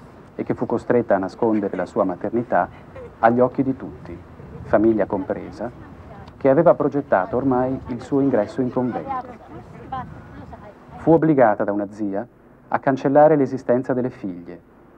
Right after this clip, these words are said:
e ad affidarle al servizio pubblico. Cadde per questo in una forte depressione e tentò,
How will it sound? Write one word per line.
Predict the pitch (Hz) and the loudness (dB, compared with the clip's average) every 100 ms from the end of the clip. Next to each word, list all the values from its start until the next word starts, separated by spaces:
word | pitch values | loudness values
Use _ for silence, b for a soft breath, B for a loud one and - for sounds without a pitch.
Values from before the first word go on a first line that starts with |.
| - - - | -20 -20 0
e | 113 | 2
ad | |
affidarle | 113 - 135 110 113 131 | 2 2 2 4 4 2
al | 131 | 0
servizio | - 123 117 - | 0 -2 -4 -4
pubblico. | 120 - - - - - - - - - - - - - - - - - | -6 -6 -14 -18 -18 -20 -20 -20 -20 -20 -20 -20 -20 -20 -20 -20 -20 -20
Cadde | - 123 110 107 | 2 4 4 0
per | 98 98 | -10 -10
questo | - 95 90 - 123 - _ _ - _ - | -8 -12 -12 -14 -16 -16 _ _ -20 _ -4
in | 123 | 2
una | 131 | 2
forte | 127 143 147 143 | 4 2 2 -2
depressione | 131 - - 92 87 87 - _ _ _ _ _ _ | -2 -4 -10 -14 -14 -16 -18 _ _ _ _ _ _
e | 120 | -8
tentò, | - 120 113 104 85 | 0 0 4 2 2